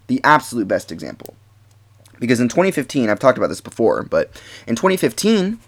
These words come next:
Ohio State went eleven and one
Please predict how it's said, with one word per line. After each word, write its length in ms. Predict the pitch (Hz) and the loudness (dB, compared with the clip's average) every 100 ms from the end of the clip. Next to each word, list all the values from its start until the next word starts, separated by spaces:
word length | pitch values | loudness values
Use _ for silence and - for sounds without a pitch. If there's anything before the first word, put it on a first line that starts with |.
| _ _ - _ _ _ - - - | _ _ -20 _ _ _ -20 -6 0
Ohio 340 | 143 170 165 | 4 6 6
State 440 | - 185 208 202 _ _ _ _ _ _ _ - - - | 4 0 0 -2 _ _ _ _ _ _ _ -20 -20 0
went 160 | 151 165 | 4 8
eleven 300 | 160 170 175 | 8 8 4
and 140 | 175 | 2
one 300 | 233 165 | 0 -2